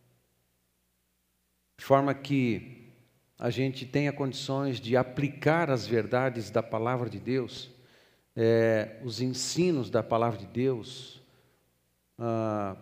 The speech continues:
no contexto da nossa vida, do nosso tempo, referente também às coisas que estão acontecendo. Ah, nós não somos alienados, <laughs> muito embora algum tempo atrás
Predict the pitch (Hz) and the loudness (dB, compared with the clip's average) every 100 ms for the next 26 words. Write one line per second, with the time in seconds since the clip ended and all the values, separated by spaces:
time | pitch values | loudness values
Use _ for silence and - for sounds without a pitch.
0 | - _ _ _ _ _ _ 151 185 208 | -18 _ _ _ _ _ _ 4 4 4
1 | - 180 - - - - - - _ _ | 2 2 0 -8 -14 -18 -20 -20 _ _
2 | _ _ _ - 131 131 131 123 135 151 | _ _ _ 2 2 2 0 -2 0 -2
3 | 151 147 - - - - - 120 120 123 | -2 -6 -10 -18 -20 -10 -6 -4 -6 -10
4 | - 139 135 135 - - _ _ _ _ | -2 -2 -2 -8 -20 -20 _ _ _ _
5 | _ _ 127 139 135 143 - 143 120 170 | _ _ 0 2 4 2 -2 0 2 2
6 | 151 - 170 135 123 - 131 127 - - | 0 -2 -2 0 -4 -4 -2 -4 -4 -14
7 | - 123 - 139 135 131 135 127 131 - | -14 -10 -4 -2 0 -2 -4 -4 -4 -2
8 | 123 101 - - - _ _ _ _ - | -2 -4 -12 -20 -20 _ _ _ _ -2
9 | 120 120 117 113 110 - 147 165 190 170 | 2 4 4 4 0 -4 -2 -2 -2 -4
10 | 139 120 110 107 110 101 101 98 - - | -2 -2 -2 -2 -2 -4 -6 -8 -14 -14
11 | 104 - 143 110 117 120 104 98 113 120 | -8 0 2 4 4 4 0 -2 -2 -2
12 | 110 110 98 110 113 113 - | -2 -2 -4 -2 -2 -4 -12